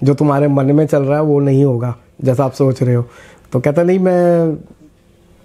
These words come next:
वैसे ही सोच रहा था, गन को मैं देख रहा था कि बहुत अच्छी गन है आप।" तो उसने कहा, "ये हमें हाथियों को भगाने के लिए सरकार ने दी है, किसी बाघ को मारने के लिए नहीं दी है।" तो गोविंद चुप कर जाता है, थोड़ा मायूस सा भी होता है, सो जाते हैं। फिर सुबह होती है,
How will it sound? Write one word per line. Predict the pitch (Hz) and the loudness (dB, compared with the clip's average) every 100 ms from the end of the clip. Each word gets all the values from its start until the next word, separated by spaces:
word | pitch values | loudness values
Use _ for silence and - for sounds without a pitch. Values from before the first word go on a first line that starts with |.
| - - | -8 -2
वैसे | 156 151 | 0 0
ही | 185 | -2
सोच | 160 143 | 0 0
रहा | 147 | 0
था, | 170 | 0
गन | 147 147 | 0 0
को | 156 | 0
मैं | 160 | 0
देख | 147 151 | 0 0
रहा | 143 | 0
था | |
कि | 147 | 0
बहुत | 151 151 | 0 -2
अच्छी | 131 - | -2 -2
गन | 156 139 | 0 0
है | 127 | -2
आप।" | 120 123 120 - - - - | -4 -6 -8 -16 -20 -20 -8
तो | - | -4
उसने | 135 160 | -2 -2
कहा, | 185 | 0
"ये | 185 185 185 | 0 2 0
हमें | 160 160 175 | 0 0 0
हाथियों | 135 123 160 | -2 -2 -2
को | 160 | -2
भगाने | 156 147 143 | 0 0 0
के | 147 | 0
लिए | 151 | -2
सरकार | 170 143 135 135 | -2 -4 -2 -2
ने | 143 | -2
दी | 143 131 | -2 0
है, | 160 170 - _ _ _ - | -2 -4 -16 _ _ _ -2
किसी | 139 151 151 143 151 - | 2 2 2 0 -4 -8
बाघ | 104 151 139 | -4 -4 -4
को | 143 160 | -4 -4
मारने | 147 139 139 135 | -2 -2 -2 -2
के | |
लिए | 139 151 | -2 0
नहीं | 151 151 | 0 0
दी | 123 110 | -2 -4
है।" | 107 - - - - _ | -8 -14 -20 -20 -20 _
तो | - | -2
गोविंद | 131 135 143 143 139 139 _ _ _ - - - - - - - - | 0 2 2 2 0 -4 _ _ _ -20 -20 -20 -20 -20 -20 -20 -10
चुप | - 143 | -6 -2
कर | 160 | -2
जाता | 147 147 147 | -2 -2 -2
है, | 147 143 127 | 0 -2 -4
थोड़ा | - 139 135 | -2 -2 0
मायूस | 131 131 131 139 147 | -2 -2 0 0 0
सा | 165 | -2
भी | 151 | -2
होता | 143 165 | -2 -2
है, | |
सो | 170 131 | -2 -2
जाते | 131 127 139 | 0 -2 -2
हैं। | |
फिर | 131 | -2
सुबह | 127 147 | 0 0
होती | 151 147 156 | 0 0 0
है, | 147 147 | 0 -2